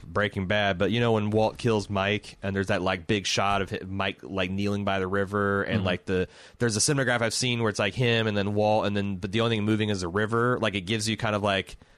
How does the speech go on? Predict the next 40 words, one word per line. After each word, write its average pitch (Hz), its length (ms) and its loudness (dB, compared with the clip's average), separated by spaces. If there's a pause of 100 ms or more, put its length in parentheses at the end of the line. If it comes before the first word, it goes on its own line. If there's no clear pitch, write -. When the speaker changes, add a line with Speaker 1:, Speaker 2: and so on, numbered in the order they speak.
(120)
Speaker 1:
a 123 60 2
moment 123 420 2
in 104 60 -4
time 101 600 0
that 95 80 -2
you 101 120 2
can 98 140 -4
inhabit 95 400 0
emotionally. 90 840 0 (760)
Um, 87 600 0 (220)
it 117 140 -2
sounds 190 200 0
like 190 100 0
that's 139 220 0
what - 80 -4
they're, 208 80 0
'cause 165 200 0
I 190 100 4
haven't 196 160 2
seen 185 200 2
it 110 80 2
yet, 82 380 0
but 131 80 2
it 135 60 4
Speaker 2:
Yeah. 123 40 4
Speaker 1:
sounds 220 140 2
like 170 100 -2
that's 147 220 0
what 160 80 -4
they're 151 80 0
going 143 260 2
for, 175 260 2
like, 135 220 0
like, 120 220 0
the 117 100 2
emotional 120 460 2
equivalent 120 340 0
of 107 80 0
a 104 40 2
cinematograph. 123 800 0